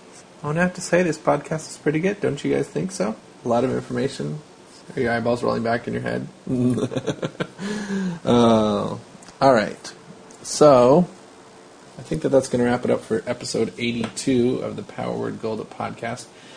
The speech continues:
Um, because of the way that we're doing it, we don't have any fancy, like, sound effects or anything like that, or outros, but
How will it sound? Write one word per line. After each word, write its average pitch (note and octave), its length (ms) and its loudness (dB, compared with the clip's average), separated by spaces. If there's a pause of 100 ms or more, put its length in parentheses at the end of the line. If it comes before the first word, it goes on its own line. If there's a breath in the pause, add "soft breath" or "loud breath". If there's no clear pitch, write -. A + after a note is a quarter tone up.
(220 loud breath)
Um, B2 240 0
because D#3 400 2
of D3 80 4
the C#3 80 4
way C3+ 140 8
that C3 120 2
we're A#2 100 0
doing B2 340 0
it, A#2 160 -4
we A#2 80 -4
don't B2 160 -6
have A#2 440 -8
any A#2 200 -6
fancy, A2+ 600 -8
like, G#2 260 -10
sound A2 280 -10
effects - 520 -8
or A2 140 -6
anything A2 340 -10
like G#2 240 -14
that, A2 300 -8 (100)
or G#2 140 -8
outros, G#2+ 760 -8 (160)
but B2 340 2